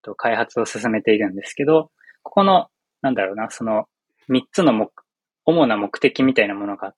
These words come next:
て、その、モジュールの安定化をするっていうの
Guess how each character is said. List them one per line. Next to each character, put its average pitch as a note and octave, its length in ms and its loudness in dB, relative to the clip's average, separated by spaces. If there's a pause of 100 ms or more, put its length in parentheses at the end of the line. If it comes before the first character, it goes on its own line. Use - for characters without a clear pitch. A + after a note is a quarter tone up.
(100)
て、 E3 280 0 (380)
そ B2+ 60 -8
の、 A2 260 -6 (320)
モ C#3 160 0
ジ D3+ 120 4
ュ D#3+ 60 8
ー D#3 40 6
ル D#3 100 2
の C#3+ 260 2 (320)
安 C3+ 220 0
定 C3+ 180 2
化 C3 140 2
を B2 60 0
す - 140 -8
る C3 220 -6
っ - 60 -20
て G#2+ 100 -10
い F#2+ 60 -12
う - 40 -18
の F2+ 80 -20